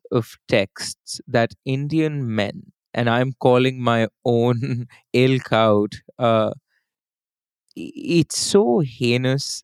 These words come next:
it's so perverted. The texts range from, you know, rape threats to salacious messages, and it's one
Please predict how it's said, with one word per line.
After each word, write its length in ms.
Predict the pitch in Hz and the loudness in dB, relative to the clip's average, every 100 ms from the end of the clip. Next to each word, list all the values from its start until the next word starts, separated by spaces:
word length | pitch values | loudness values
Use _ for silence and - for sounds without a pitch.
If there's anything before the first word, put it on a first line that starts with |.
| _ | _
it's 220 | 151 - - | -10 -8 0
so 300 | 208 226 - | 0 0 0
perverted. 760 | 120 107 101 107 110 - - - _ _ _ _ | 2 2 2 0 -2 -6 -12 -16 _ _ _ _
The 80 | 147 | -4
texts 440 | - 170 175 - 139 | 0 -2 -2 -4 -2
range 300 | 160 156 - | -2 -4 -4
from, 380 | 139 113 104 - | -2 -2 -6 -8
you 140 | 127 127 | -4 -2
know, 160 | 104 98 | -2 -2
rape 240 | 110 139 151 - | 0 0 0 -4
threats 580 | - 151 147 - - - _ _ _ - | 0 0 0 -4 -14 -14 _ _ _ -2
to 220 | 143 131 | 2 2
salacious 720 | - 120 101 113 117 131 - | 0 -2 0 0 0 -4 -4
messages, 840 | 117 113 - 147 156 151 143 135 - _ _ _ _ - | -2 -2 0 0 4 4 2 -2 -14 _ _ _ _ -8
and 140 | 151 160 | -4 -2
it's 140 | - | -2
one 560 | 135 117 139 151 165 | -4 0 2 2 0